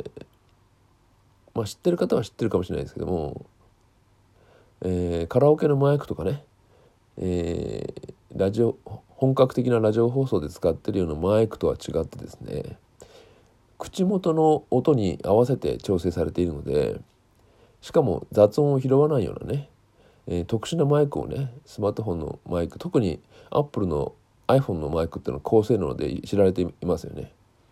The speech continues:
なので、おそらくそれなりの音で聞こえてるとは思うんですけども、それでもですね、なんか、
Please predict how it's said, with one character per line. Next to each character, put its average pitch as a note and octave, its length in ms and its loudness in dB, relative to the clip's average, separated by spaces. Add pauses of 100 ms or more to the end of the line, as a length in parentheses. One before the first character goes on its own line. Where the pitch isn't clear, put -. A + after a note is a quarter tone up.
(120)
な D3+ 100 -2
の B2+ 100 0
で、 D#2 200 -2 (400)
お - 100 0
そ F#3 100 6
ら D#3+ 80 6
く C3+ 100 -6
そ B2 100 4
れ B2+ 60 6
な C3+ 100 4
り B2+ 80 4
の E2+ 120 0
音 - 140 -6
で - 100 -10
聞 - 100 -16
こ G2 120 0
え - 40 -4
て F2+ 80 -6
る - 80 -2
と D2 140 -2
は C2 60 -4 (200)
思 F#2+ 200 -4
う - 20 -2
ん D#2+ 40 -4
で C#2+ 60 -8
す - 80 -20
け E2 60 -12
ど - 100 -14
も、 E2+ 380 -6 (1600)
そ - 220 -4
れ F#3 60 4
で G#3 100 4
も C3 100 2
で D2+ 60 -2
す - 80 -12
ね、 D2+ 300 -4 (220)
な B2+ 120 0
ん B2+ 40 0
か、 - 280 2